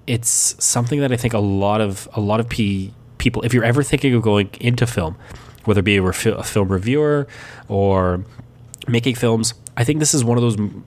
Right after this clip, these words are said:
movies that I think you need to see, um, because I think it helps put your dream in perspective and gives you a better understanding of what you need to be looking for,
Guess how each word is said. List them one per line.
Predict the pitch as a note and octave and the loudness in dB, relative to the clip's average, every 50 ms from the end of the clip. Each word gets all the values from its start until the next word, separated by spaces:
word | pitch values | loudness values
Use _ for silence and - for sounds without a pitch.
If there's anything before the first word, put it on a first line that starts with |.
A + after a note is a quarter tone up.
| - - - | -20 -10 -4
movies | A#2 A2 G#2+ G#2 G#2 F#2+ | -2 0 2 2 2 0
that | G#2 G2 | 0 0
I | G2+ | 0
think | B2 B2 A#2+ | 0 0 0
you | C#3+ | 2
need | C3 A2+ G#2+ A2 A2 G#2 | 2 2 2 2 2 2
to | G#2 F#2+ | 0 0
see, | - - - - G2 F#2 E2+ E2 - - - - - - - - - - - - - - | 0 0 0 0 -2 -4 -4 -6 -8 -12 -16 -16 -16 -16 -16 -18 -20 -20 -20 -12 -6 -2
um, | G#2+ G#2 G2+ G2+ F#2+ F#2+ F#2+ F#2 F#2 G2+ - - - - - | 0 2 2 2 2 0 -2 -4 -6 -8 -12 -16 -16 -10 -6
because | A#2+ A#2 B2 A2+ A#2 | -4 0 0 0 0
I | A2+ A#2+ | 0 0
think | - D3 C#3 - | 0 0 2 2
it | B2+ - | 0 0
helps | - - B2+ A#2 A#2+ - - - | 0 0 0 -2 -2 -4 -6 -8
put | - - - A2+ A2+ A#2 - - - - - - - - - - | -6 -2 0 -2 -2 -2 -6 -12 -16 -18 -20 -20 -20 -20 -20 -20
your | - - - A#2+ A2 G#2+ A2+ G#2+ | -14 -6 -2 0 2 2 2 2
dream | G2+ G2 F2 G2 G#2 G#2 G#2 G#2 G2+ G2+ G2 G#2+ A#2+ - - | 0 0 0 2 2 4 4 2 2 0 -2 -4 -6 -6 -2
in | A2+ G#2 G2 | -2 -2 0
perspective | - G2 - - - - A2 - - E3 F#3+ F#3+ F#3 - - - - - - - - | 0 0 0 0 0 0 0 0 2 0 0 0 -2 -6 -14 -18 -18 -16 -16 -8 -2
and | A2 A2 G#2+ G2+ F#2 F#2+ | 0 0 0 0 -2 -2
gives | - A#2 A#2+ B2+ B2 A#2 A#2 | 0 0 2 2 2 2 2
you | B2 A#2 A#2 F#2+ | 2 2 2 0
a | G2 | -2
better | F#2+ - G#2+ G2+ G#2 A2 G2+ | -2 0 2 2 2 2 2
understanding | A2 G#2+ G2+ F#2+ - - - G#2 G2+ G2+ G2 G2 G2+ | 2 0 0 0 0 0 2 2 2 2 2 0 0
of | F#2 G2 G2 F2+ F#2 | 0 -2 -4 -2 -2
what | F#2+ A#2 - | 0 0 2
you | B2+ C3 | 2 2
need | C3 B2+ B2 | 2 2 2
to | A#2 A2+ | 2 2
be | A2 G2+ | 0 0
looking | F#2 F#2 F#2 A2 G#2+ - A2 G2 F#2 | 0 2 0 0 0 0 0 0 0
for, | F2+ - - - F#2+ F2+ F2 E2+ D#2+ D#2+ | -2 -4 -2 -2 0 0 0 -2 -4 -6